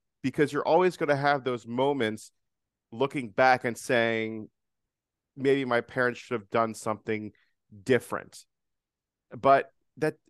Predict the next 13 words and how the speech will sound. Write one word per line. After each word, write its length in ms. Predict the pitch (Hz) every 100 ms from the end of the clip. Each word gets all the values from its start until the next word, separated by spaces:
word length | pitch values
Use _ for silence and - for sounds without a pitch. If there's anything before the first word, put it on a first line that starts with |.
| _ _ _ -
that, 200 | 160 104
that's 240 | 160 185 -
why 160 | 196
I, 340 | 180 127 147 143
I 40 |
think 220 | 123 160
a 40 | 139
lot 120 | 143
of 80 | 143
times 180 | 143 -
people 260 | - 139
get 200 | 127 127
defensive 720 | 120 - 131 131 - 110 95